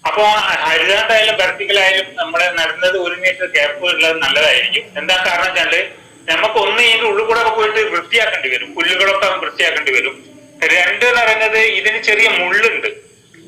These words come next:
അപ്പൊ ആ മുള്ള് നമ്മളെ മേലെ തട്ടാണ്ടിരിക്കാനാണ് നമ്മൾ ലേശം ഗ്യാപ്പ് വിട്ട് ഇതാക്കുന്നത്. ഏ, അപ്പൊ ഇത് നട്ടിട്ട് ഏകദേശം ശ്രദ്ധിക്കേണ്ടത് വെച്ചാല്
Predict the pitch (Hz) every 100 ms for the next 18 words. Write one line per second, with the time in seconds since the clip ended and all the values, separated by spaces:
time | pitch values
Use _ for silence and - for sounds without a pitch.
0 | - - 175 226 214 226 233 214 214 262
1 | 254 240 226 196 214 214 233 - 202 214
2 | 202 196 165 160 165 151 151 156 160 165
3 | 160 165 160 180 160 147 147 175 160 135
4 | 120 117 113 104 87 - 87 - - -
5 | - - - - - - - 160 165 -
6 | - - - 220 220 220 262 247 220 185
7 | 190 - - - 254 226 - - 196 202
8 | 226 233 202 190 202 220 202 190 185 185
9 | 175 190 202